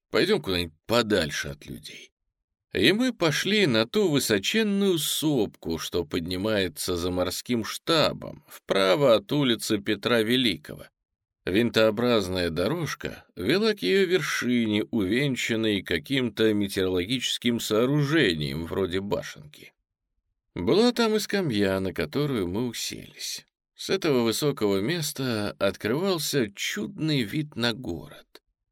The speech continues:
на убегающие на запад сопки с бетонными, блестящими на солнце, как серебряные, очертаниями фортов.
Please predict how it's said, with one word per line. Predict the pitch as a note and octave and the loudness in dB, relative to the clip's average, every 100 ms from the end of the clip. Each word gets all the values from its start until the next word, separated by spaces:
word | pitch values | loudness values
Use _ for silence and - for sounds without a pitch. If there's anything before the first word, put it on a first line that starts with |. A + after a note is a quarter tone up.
| _ - | _ -6
на | F2+ F#2+ | 0 0
убегающие | F#2+ F#2 F2 C#3 C#3+ G#2+ - G#2+ G2+ | 2 0 2 2 2 0 0 0 2
на | F2+ E2 | 0 0
запад | A2 B2 F#2+ - | 0 0 -2 -4
сопки | - - C#3+ C#3+ - A#2+ A2 | -6 -4 -2 -2 -4 0 0
с | E2+ D#2 | 0 -2
бетонными, | D#2 D2 G2+ A#2 G#2+ G#2 G2+ G2+ G2+ | -4 -2 0 0 0 0 0 0 0
блестящими | E2+ F2 F2+ - - F#2 - - F2+ F2+ | 0 -2 -2 -4 -2 -2 -2 -4 -4 -4
на | F2 F2 | -4 -4
солнце, | - F#2+ G#2 F#2+ F#2+ | -4 -2 -2 -2 -6
как | - F2 - | -4 -6 -4
серебряные, | F2+ F2+ A#2 G#2+ G2+ G2+ G2 F#2+ F#2+ F#2 F2+ - | -4 0 0 0 0 -2 -2 -2 -2 0 0 -2
очертаниями | - F2+ - E2+ D2+ G2+ G#2 F#2+ F#2+ F#2+ F#2+ | -2 -2 -2 -4 -4 -2 -2 0 0 0 -2
фортов. | - - F2 - - - | -2 -2 -2 -6 -20 -20